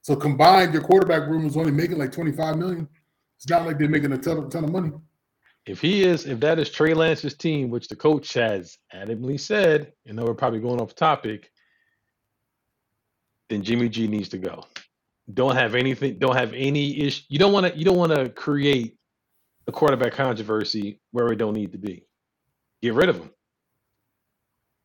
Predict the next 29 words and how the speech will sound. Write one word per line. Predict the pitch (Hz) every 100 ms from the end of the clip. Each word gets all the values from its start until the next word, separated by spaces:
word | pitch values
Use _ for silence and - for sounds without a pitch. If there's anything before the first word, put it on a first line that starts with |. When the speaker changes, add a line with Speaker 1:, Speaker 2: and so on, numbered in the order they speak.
| _ _ _ _ _ _ _ _ _ _ _ _ _ _ -
Speaker 2:
Same | 110 117
way | 123
Kansas | 120 139 135 131
City | - 135
got | 117 123 120
rid | 135
of | 120
Alex | 127 120 -
Smith. | 135 98
Now | 107 113
they |
found | 113 127 107
a |
willing | 107 113 - -
partner | 196 254 143
to | 98
take | - 202 190
him, | 98 92 _ _ _ _ -
but | 117
if | 110
you | 117
can't | 147 135
find | 131
a | 120
willing | 123 113
partner | - 135 113
to | 107
take | 151 156
him, | 113 101